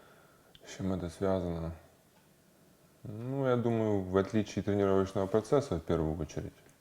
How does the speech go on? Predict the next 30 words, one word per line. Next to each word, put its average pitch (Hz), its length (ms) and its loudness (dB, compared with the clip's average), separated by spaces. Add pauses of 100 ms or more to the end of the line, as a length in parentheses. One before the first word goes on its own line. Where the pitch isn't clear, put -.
(320)
от 82 160 -6
того, 82 220 2
какой - 360 -2
был 80 300 -4
тренировочный 82 600 0
процесс - 360 -8
в - 80 -18
прошлом 120 400 -2
году 101 200 -2
и 82 60 4
в 80 80 4
этом - 220 0 (100)
году. - 140 -16 (1500)
Ну, 123 580 -8 (840)
в - 120 -20
количестве 104 520 2
бросков 107 600 2
я 101 100 4
бы... 90 400 -2 (2000)
Ну, 143 280 4
в 95 60 6
этом 107 240 6
сезоне 110 240 4
вообще 104 260 4
меньше 87 400 4
бросал. 78 460 -2 (880)
И 82 60 -2
двухочковых, 85 760 -2
и - 220 -20
трехочковых. 90 680 -4